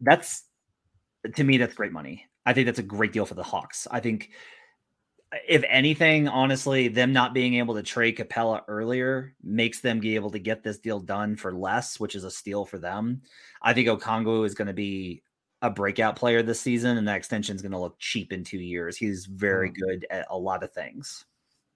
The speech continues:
Speaker 2: Yeah, no, it sounds like a good deal. We were just talking about it. I thought we, he was gonna, might,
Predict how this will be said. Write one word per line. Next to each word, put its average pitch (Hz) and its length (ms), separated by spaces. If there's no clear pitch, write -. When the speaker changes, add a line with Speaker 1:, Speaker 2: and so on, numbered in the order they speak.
Speaker 2:
Yeah, 123 160
no, 139 240
it 131 100
sounds 123 160
like 120 100
a 107 60
good 113 100
deal. 127 140
We 107 80
were 113 60
just 123 160
talking 139 200
about 104 160
it. 98 40
I 113 120
thought 131 160
we, 117 160
he 113 100
was 110 120
gonna, 107 140
might, 120 180